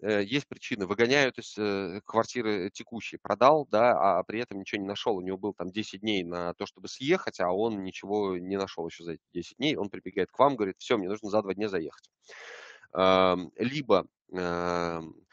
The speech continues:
кста-, один из самых вот распространённых вариантов, что мне нужно срочно что-то купить и заехать туда. Это конфликт в семье. В семье сложилась настолько конфликтная ситуация, что всё, терпеть больше некогда,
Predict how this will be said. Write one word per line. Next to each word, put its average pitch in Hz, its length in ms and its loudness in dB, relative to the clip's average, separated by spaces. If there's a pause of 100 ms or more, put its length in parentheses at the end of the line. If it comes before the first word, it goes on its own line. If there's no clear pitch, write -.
(280)
кста-, - 240 4
один 123 360 4
из - 80 -6
самых 113 360 4
вот 95 120 -6
распространённых 98 720 -4
вариантов, 139 400 4
что - 160 -10
мне 101 120 -6
нужно 110 220 -6
срочно 110 560 0
что-то - 320 -8
купить 101 440 -12
и 87 680 -2
заехать 120 460 -4
туда. 110 340 2 (960)
Это 143 220 6
конфликт 139 380 2
в - 60 -12
семье. 113 500 4 (320)
В 104 160 -14
семье 139 280 0
сложилась 131 400 -2
настолько 117 340 -2
конфликтная 107 440 -4
ситуация, 139 460 0
что - 140 -14
всё, - 200 -4
терпеть 113 340 -6
больше - 280 -6
некогда, 156 460 -4